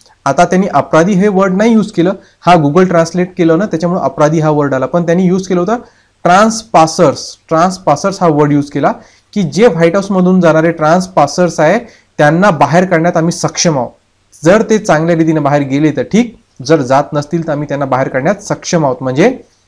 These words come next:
कोण काढणार? तर अमेरिकन सिक्रेट सर्व्हिसेस जे already जो बिडेनच्या सिक्युरिटीसाठी अव्हेलेबल झाले आहे, कारण की ते इलेक्शन जिंकले आणि already सिक्युरिटी, सिक्युरिटी सर्व्हिसेस जेवढे आहे, सिक-, अ, सिक्रेट सिक्युरिटी सर्व्हिसेस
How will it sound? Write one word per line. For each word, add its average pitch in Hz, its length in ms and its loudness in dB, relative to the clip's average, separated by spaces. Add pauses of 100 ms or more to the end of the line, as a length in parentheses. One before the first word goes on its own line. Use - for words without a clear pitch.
(460)
कोण 285 220 6
काढणार? 196 400 4
तर - 140 -4
अमेरिकन 175 440 0
सिक्रेट 196 380 -4
सर्व्हिसेस 180 600 -2
जे 170 160 2
already 175 600 2 (380)
जो 190 140 4
बिडेनच्या 165 520 2
सिक्युरिटीसाठी 165 720 -2
अव्हेलेबल 156 480 2
झाले 170 240 2
आहे, 175 160 0
कारण 139 400 -6
की 147 100 -2
ते 151 160 -2
इलेक्शन 135 340 -2
जिंकले 185 300 2
आणि 185 120 2
already 185 540 0
सिक्युरिटी, 160 640 -2
सिक्युरिटी 170 460 -2
सर्व्हिसेस 175 380 0
जेवढे 151 320 0
आहे, 170 300 2
सिक-, 151 320 -6
अ, 131 320 -2
सिक्रेट 208 440 -2
सिक्युरिटी 175 460 -2
सर्व्हिसेस 160 400 -2